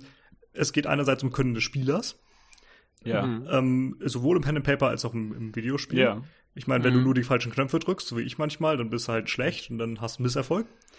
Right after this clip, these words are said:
Speaker 2: <laughs>
Speaker 1: Ähm, aber wenn du's halt kannst, dann, äh, kriegst du auch den größten Boss tot. Im, im Pen and Paper ist es im Grunde ähnlich. Du musst eine Situation erfassen, du musst sie einschätzen und wenn du denkst,
Speaker 2: Mhm.
Speaker 1: äh, „Nee,
Speaker 3: Mhm.
Speaker 1: wird eh nix“, dann ist die Flucht vielleicht doch die bessere Option, wer weiß.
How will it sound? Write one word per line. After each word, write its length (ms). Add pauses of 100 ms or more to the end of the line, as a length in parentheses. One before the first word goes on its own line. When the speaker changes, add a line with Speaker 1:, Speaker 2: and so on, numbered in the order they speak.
(280)
Speaker 2:
<laughs> 540
Speaker 1:
Ähm, 420 (1300)
aber 380
wenn 100
du's 200
halt 160
kannst, 460
dann, 260
äh, 200
kriegst 280
du 60
auch 100
den 80
größten 320
Boss 220
tot. 260
Im, 280
im 160
Pen 160
and 80
Paper 220
ist 100
es 160 (180)
im 120
Grunde 320
ähnlich. 240
Du 80
musst 200
eine 80
Situation 460
erfassen, 380
du 60
musst 160
sie 100
einschätzen 640
und 160
wenn 100
du 100
denkst, 360
Speaker 2:
Mhm. 140
Speaker 1:
äh, 60
„Nee, 140
Speaker 3:
Mhm. 400
Speaker 1:
wird 180
eh 120
nix“, 280
dann 160
ist 160
die 60
Flucht 300
vielleicht 240
doch 80
die 80
bessere 260
Option, 360
wer 100
weiß. 240